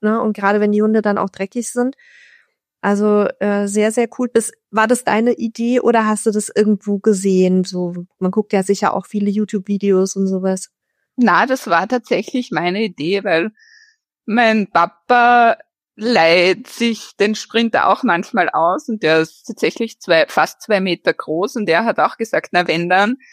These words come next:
Speaker 2: hätte er schon gerne eine Dusche, weil wenn der Hund natürlich nicht
Speaker 1: Mhm.
Speaker 2: drinnen ist, dann schle-, steht dort das W C drinnen, ähm, modular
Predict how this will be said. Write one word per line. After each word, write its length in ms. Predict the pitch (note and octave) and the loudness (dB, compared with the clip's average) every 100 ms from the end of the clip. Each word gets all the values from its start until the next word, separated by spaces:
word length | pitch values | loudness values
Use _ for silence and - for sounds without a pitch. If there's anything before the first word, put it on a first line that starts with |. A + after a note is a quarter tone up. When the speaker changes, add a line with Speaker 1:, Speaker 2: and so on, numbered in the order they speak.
| - _ | -20 _
Speaker 2:
hätte 240 | - - | -4 0
er 40 | F3 | 0
schon 280 | - G#3 - | 2 0 0
gerne 480 | E3+ F3 G3 F3 | 0 2 2 0
eine 220 | - F3+ F3 | 0 -2 -2
Dusche, 640 | A#3+ B3 - C4 B3 A#3+ | -4 -4 0 4 4 4
weil 280 | E3+ F3 D#3+ - | 2 0 0 -2
wenn 180 | F#3+ G3 | -2 -2
der 100 | G#3 | 0
Hund 200 | A3 F3 | -2 -4
natürlich 340 | G#3 G3+ G#3 | -4 -4 2
nicht 240 | G3+ F#3 | 2 4
Speaker 1:
Mhm. 40 | F3+ | 2
Speaker 2:
drinnen 320 | G#3 A3+ A3 | 0 0 0
ist, 240 | G3+ - G3+ | -4 -6 -8
dann 100 | G#3+ | -6
schle-, 320 | F3+ G3 - | 0 0 0
steht 380 | - F3 F3 - | -6 -4 -2 -2
dort 180 | D#3+ - | -4 -6
das 160 | - | -12
W 100 | D#3+ | -14
C 260 | - D3+ D#3+ | -8 -8 -8
drinnen, 420 | - A3 A#3 A#3 - | -6 -2 0 0 0
ähm, 260 | F3 G#3+ G#3+ | -2 -2 -2
modular 640 | G3+ A#3 A3+ F#3 F3 | -4 -4 0 2 4